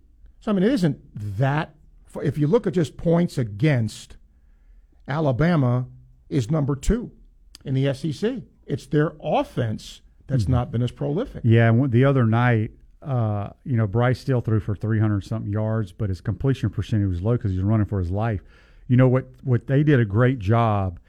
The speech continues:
Speaker 2: and I remember when we got into the playoffs when I was coaching high school ball against my, my kid, when my kid was the quarterback, when you're a shorter quarterback, there's nothing worse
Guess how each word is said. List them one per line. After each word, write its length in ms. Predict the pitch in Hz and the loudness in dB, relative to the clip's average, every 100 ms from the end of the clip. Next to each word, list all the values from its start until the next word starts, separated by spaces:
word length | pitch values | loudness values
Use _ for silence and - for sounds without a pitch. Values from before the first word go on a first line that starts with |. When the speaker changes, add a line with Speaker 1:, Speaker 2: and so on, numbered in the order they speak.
| - _ _ | -20 _ _
Speaker 2:
and 120 | 117 113 | -4 0
I 40 | |
remember 600 | 120 113 127 139 113 98 - - - - - | 2 4 4 2 0 -2 -8 -20 -20 -20 -10
when 180 | 139 113 | 0 2
we 100 | 120 | 2
got 180 | 123 117 | 2 0
into 120 | 101 | -2
the 80 | 98 | -4
playoffs 460 | - 120 113 110 | -4 -2 0 -2
when 80 | 98 | -2
I 40 | |
was 100 | 98 | -4
coaching 280 | - 110 - | 0 -2 -2
high 140 | 87 107 | -4 -4
school 220 | - 104 | -4 -4
ball 180 | 98 98 | -2 -2
against 220 | 98 - | -4 -4
my, 220 | 92 90 - | -4 -4 -8
my 140 | 104 107 | -4 -4
kid, 280 | - 110 - | -2 -6 -6
when 160 | 120 | -4
my 140 | 101 107 | -2 -2
kid 180 | - 101 | -2 -2
was 100 | 90 | -2
the 60 | |
quarterback, 520 | - 110 107 113 117 - _ - - - | -4 -4 -2 -2 -4 -8 _ -20 -20 -2
when 160 | 110 | 2
you're 160 | 113 135 | 4 4
a 40 | |
shorter 460 | 104 - 127 127 131 | 2 -2 -2 0 -2
quarterback, 680 | 131 113 110 120 123 143 - - _ _ - | -2 0 0 0 -2 -4 -10 -20 _ _ 0
there's 240 | 123 107 | 2 2
nothing 520 | 110 113 123 135 120 104 | 2 2 2 2 0 2
worse 460 | 110 101 87 - | 0 0 -2 -8